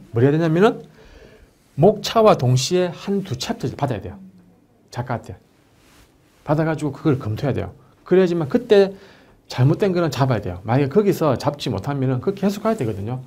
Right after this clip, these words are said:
나중에 온 거 다 쓰고 나서 엎으면은 나도 손해고 작가도 손해고 다 손해요. 출판물의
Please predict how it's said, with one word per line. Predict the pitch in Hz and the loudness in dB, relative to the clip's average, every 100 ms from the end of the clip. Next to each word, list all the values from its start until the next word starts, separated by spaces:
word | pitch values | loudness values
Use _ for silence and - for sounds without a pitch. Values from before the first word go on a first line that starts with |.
| - - - | -18 -20 -8
나중에 | 127 131 170 | 0 2 2
온 | 190 | 0
거 | 175 | 0
다 | - 113 | -2 -4
쓰고 | - 190 151 | -4 -4 -4
나서 | 110 101 - - _ - | -4 -6 -10 -20 _ -6
엎으면은 | 175 - 135 113 110 101 | -4 -2 -2 -2 -2 -4
나도 | 135 180 | -4 -6
손해고 | 160 151 151 151 151 | -6 -6 -4 -4 -6
작가도 | 151 135 156 | -8 -2 0
손해고 | 135 127 107 | 0 0 -4
다 | 117 143 | -2 -4
손해요. | 127 104 98 90 - - - - - _ | -4 -6 -6 -8 -14 -20 -20 -20 -20 _
출판물의 | - 220 - 220 208 196 190 202 202 | -8 -8 -4 -4 -2 0 2 2 -2